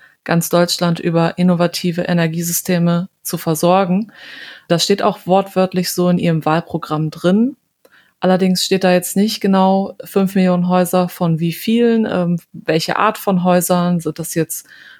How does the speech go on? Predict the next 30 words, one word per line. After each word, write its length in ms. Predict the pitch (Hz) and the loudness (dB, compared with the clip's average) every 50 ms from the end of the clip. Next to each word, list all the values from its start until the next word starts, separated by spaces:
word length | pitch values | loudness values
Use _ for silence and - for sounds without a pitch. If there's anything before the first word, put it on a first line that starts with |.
| _ _ | _ _
große 300 | - 165 170 160 - 170 | -2 0 0 0 2 2
Mietshäuser, 600 | 170 190 214 202 - - 190 190 185 180 190 185 | 2 2 2 0 0 2 2 2 2 2 2 0
sind 160 | 165 160 160 165 | 0 0 -2 -4
das 160 | 160 - - | -4 -4 -6
jetzt 180 | 143 - - | -10 -8 -4
Eigentums-, 560 | - 196 196 196 185 - 196 185 180 - - - - | -2 0 0 0 -2 -2 -2 -2 -2 -4 -8 -8 -4
ähm, 380 | 185 180 180 175 175 180 175 175 | 0 2 2 2 2 0 0 0
Häuser 340 | 175 175 175 170 180 175 165 | 0 0 0 0 0 0 0
oder 220 | 156 170 160 151 | 2 0 -2 0
was 180 | 165 160 - - | -2 -4 -4 -6
auch 140 | 156 - | -8 -4
immer. 400 | - 196 196 196 196 196 196 _ _ _ | -2 0 2 2 2 0 -2 _ _ _
Und 120 | - 170 175 | -2 0 0
deswegen 640 | 170 - - 180 175 170 175 175 170 175 190 165 175 | 0 0 -2 -2 0 2 2 0 0 -2 -4 -2 0
bleiben 240 | 175 175 180 185 | 2 2 4 2
sie 120 | 165 180 165 | 2 2 0
an 120 | 170 175 | 2 2
der 160 | 180 175 180 | 2 2 2
Stelle 340 | 175 - - 185 170 175 165 | 0 0 0 2 2 2 2
etwas 340 | - 180 - - 170 160 - | 0 -2 -2 -4 -4 -4 -4
schwammig. 680 | - - - 170 170 165 165 175 220 226 - - - _ _ _ - - - - - - - - - - _ _ _ - | -6 -4 -2 0 0 2 2 0 0 -2 -4 -10 -14 _ _ _ -20 -20 -20 -20 -20 -20 -20 -20 -20 -20 _ _ _ 0
Und, 640 | 180 175 165 165 170 160 160 165 165 165 165 - - | 2 2 4 2 2 2 2 2 0 0 -2 -4 -4
ähm, 380 | 180 165 165 170 165 165 156 | -2 -2 0 0 0 0 0
was 180 | 170 170 - - | -2 -2 -4 -4
die 360 | - 180 175 170 170 165 165 - | -2 0 2 2 2 2 0 -2
C 160 | - - 175 | -2 -2 -2
O 40 | 175 | -2
zwei 260 | - - 180 180 175 | 0 -2 0 0 0
Bepreisung 600 | 175 165 - - - 175 175 175 165 175 175 160 | 0 -2 -4 -4 -2 2 2 2 2 0 0 0
betrifft, 560 | 165 - - - 196 196 190 196 - - | -2 -4 -2 -2 -2 -2 -2 -4 -14 -20